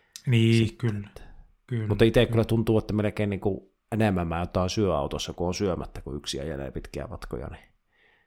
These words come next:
Speaker 1: Niin,
Speaker 2: tuota,
Speaker 1: joo, no joo,
Speaker 2: aina,
Speaker 1: sulla
Speaker 2: aina
Speaker 1: tietysti.
Speaker 2: on jotain, jotain on tulilla aina. Mynttöneitä nyt vähintään, mutta siitä nyt ei ehkä kirjoiteta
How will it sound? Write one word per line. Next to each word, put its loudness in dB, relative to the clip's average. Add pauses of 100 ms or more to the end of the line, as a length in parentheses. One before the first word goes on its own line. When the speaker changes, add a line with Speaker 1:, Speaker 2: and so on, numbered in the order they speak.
(300)
Speaker 1:
Niin, 4
Speaker 2:
tuota, 6
Speaker 1:
joo, 2
no 0
joo, 0
Speaker 2:
aina, 2
Speaker 1:
sulla 2
Speaker 2:
aina 2
Speaker 1:
tietysti. 0
Speaker 2:
on 0
jotain, 0 (100)
jotain 2
on -4
tulilla -2
aina. -8 (1080)
Mynttöneitä 2
nyt -4
vähintään, -2
mutta -12
siitä -2
nyt -6
ei -2
ehkä -6
kirjoiteta -4